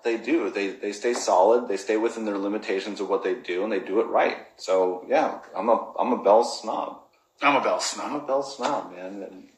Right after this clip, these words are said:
Speaker 1: I
Speaker 2: This
Speaker 1: admit
Speaker 2: is,
Speaker 1: it.
Speaker 2: this
Speaker 1: I
Speaker 2: is,
Speaker 1: admit it.
Speaker 2: this is really good.
Speaker 1: Best Oktoberfest beer you'd ever.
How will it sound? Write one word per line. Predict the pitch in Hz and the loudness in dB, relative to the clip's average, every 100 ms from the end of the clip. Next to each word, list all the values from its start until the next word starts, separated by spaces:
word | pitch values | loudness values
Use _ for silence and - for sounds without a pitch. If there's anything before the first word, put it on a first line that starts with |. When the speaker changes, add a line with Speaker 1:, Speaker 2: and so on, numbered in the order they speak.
| - - | -20 -2
Speaker 1:
I | - | 4
Speaker 2:
This | 127 120 | 6 6
Speaker 1:
admit | 123 | 4
Speaker 2:
is, | 123 - - | 2 -4 -2
Speaker 1:
it. | |
Speaker 2:
this | 131 | 8
Speaker 1:
I | 131 | 8
Speaker 2:
is, | 113 | 8
Speaker 1:
admit | 101 90 | 4 0
it. | - - | -4 -8
Speaker 2:
this | 107 - | -4 -4
is | 110 | -6
really | 104 - | -8 -8
good. | - - - - - - - - | -8 -12 -14 -18 -20 -20 -20 4
Speaker 1:
Best | 147 147 156 | 6 8 8
Oktoberfest | 135 - 143 120 110 113 110 - | 8 8 0 0 0 4 4 2
beer | 110 | -2
you'd | 104 98 | -2 -2
ever. | 101 95 | -6 -6